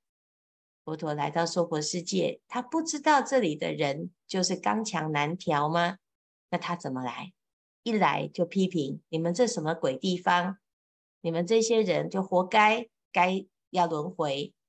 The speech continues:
啊，轮回都是有原因的。哦，你看，你们通通都是该轮回的那一个，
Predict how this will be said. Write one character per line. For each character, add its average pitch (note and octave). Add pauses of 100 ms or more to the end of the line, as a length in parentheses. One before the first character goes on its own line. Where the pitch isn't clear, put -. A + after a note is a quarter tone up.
(380)
啊， C#3+
轮 A#3+
回 F#3 (120)
都 A#3
是 A#3+
有 D3
原 D3+
因 F#3+
的。 D#3+ (160)
哦， F3+
你 D3+
看， F3+ (160)
你 F3+
们 G3+
通 D4
通 C#4+
都 C4+
是 B3+ (120)
该 A3
轮 F3
回 D#3
的 D3+
那 D#3
一 D3+
个， C#3+